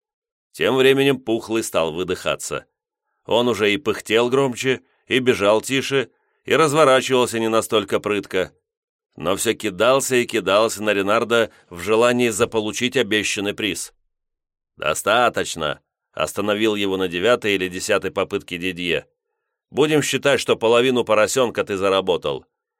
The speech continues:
И, Брис, подберите ему что-нибудь по размеру. Не дай бог его такого увидят. Вся округа над нами ржать будет". "Будет сделано", пообещал сержант и потащил упирающегося неофита из круга.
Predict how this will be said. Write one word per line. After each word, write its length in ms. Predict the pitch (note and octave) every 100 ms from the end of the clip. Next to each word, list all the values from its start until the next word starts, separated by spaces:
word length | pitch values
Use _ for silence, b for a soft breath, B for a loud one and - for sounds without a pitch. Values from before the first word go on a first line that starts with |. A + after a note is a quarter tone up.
| _ _
И, 340 | - G#2+ A#2+ A2+
Брис, 520 | G#2+ D#3 C#3+ - - _ _ _ _
подберите 540 | E2 G#2 D#3 F#3 D#3
ему 160 | D#3+ D3
что-нибудь 420 | - C#3+ C3+ A#2+
по 100 | A2+
размеру. 580 | A#2 A2+ A2+ G2 D2+ C2+ _ _ _ _ -
Не 140 | E2+
дай 160 | A#2 D3
бог 280 | C#3+ D#3 B2
его 200 | B2+ C3
такого 360 | C3 C3 B2+
увидят. 600 | A#2+ A#2 A2+ F2 D#2 - _ _ _
Вся 220 | - A#2+
округа 380 | D3 D#3 E3+ C#3+
над 160 | B2+ G#2
нами 220 | A2+ A2
ржать 360 | G2+ F2 F#2+
будет". 460 | D#2 E2+ D2+ C#2+ - _ _ _ _ _ _ _ _
"Будет 400 | - A#2 E3 F3+
сделано", 640 | A2 G#2+ B2 A2 D#2+ C#2 - _ _
пообещал 560 | - F#2 G2+ G2 G2+ F#2
сержант 580 | F#2 D#2+ D#2+ B2 B2+ - _ _ _
и 120 | D3+
потащил 500 | D3 E3 D3 - D#3+
упирающегося 920 | C#3 A2+ A2 A2 A2+ G#2 - F#2+ -
неофита 500 | F2 E2 D#2+ A2 A2
из 140 | F#2 F#2
круга. 420 | G2+ E2+ D2+ -